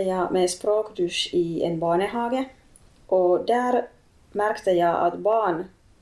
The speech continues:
lær seg kvenska gjennom barnsanger ganske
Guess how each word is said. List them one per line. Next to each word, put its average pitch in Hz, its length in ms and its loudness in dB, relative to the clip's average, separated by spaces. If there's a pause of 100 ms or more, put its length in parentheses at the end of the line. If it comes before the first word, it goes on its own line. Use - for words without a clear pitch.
(240)
lær 202 300 0
seg 160 400 -2 (560)
kvenska 185 560 0
gjennom 175 420 4
barnsanger 196 720 -2 (140)
ganske 190 480 -2